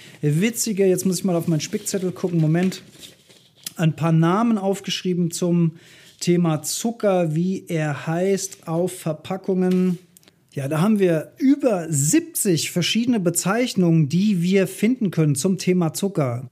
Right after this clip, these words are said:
Glucose und Fructose haben wir wahrscheinlich schon mal gehört. Laktose, Milchzucker. Galaktose, Maltodextrin, Hexose, He-, Hexose klingt auch irgendwie. <laughs> Dextrose,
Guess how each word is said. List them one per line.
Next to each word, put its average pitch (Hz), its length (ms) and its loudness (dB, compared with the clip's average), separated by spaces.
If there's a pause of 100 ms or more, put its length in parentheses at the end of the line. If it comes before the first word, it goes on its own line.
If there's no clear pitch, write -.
Glucose 240 640 2
und 175 160 0
Fructose 196 540 0
haben 185 120 2
wir 175 100 0
wahrscheinlich 156 360 -2
schon 165 140 0
mal 156 60 2
gehört. 143 340 -2
Laktose, 185 640 0
Milchzucker. 151 640 -2 (640)
Galaktose, 143 1300 -2 (140)
Maltodextrin, 165 1900 0
Hexose, 170 1300 -2 (120)
He-, - 160 -6
Hexose 151 760 -4
klingt 131 240 -6
auch 147 160 -6
irgendwie. 131 360 0 (640)
<laughs> - 640 -4
Dextrose, 208 760 2